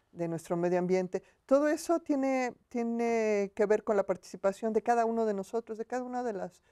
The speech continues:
eh, personas que estamos en este planeta. Y Alternativas Verdes es la estrategia que tiene el gobierno de Visión Morelos,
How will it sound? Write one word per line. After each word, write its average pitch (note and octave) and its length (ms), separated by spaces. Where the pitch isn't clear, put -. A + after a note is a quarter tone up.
eh, F#3+ 100
personas G3+ 520
que - 60
estamos G3 400
en F#3 60
este F3+ 200
planeta. F3+ 500
Y G#3 100
Alternativas A#3 680
Verdes A#3 360
es B3 60
la A#3+ 80
estrategia G#3 460
que G3+ 120
tiene F#3+ 480
el F#3+ 120
gobierno F#3 360
de F3+ 120
Visión F3+ 280
Morelos, F3+ 500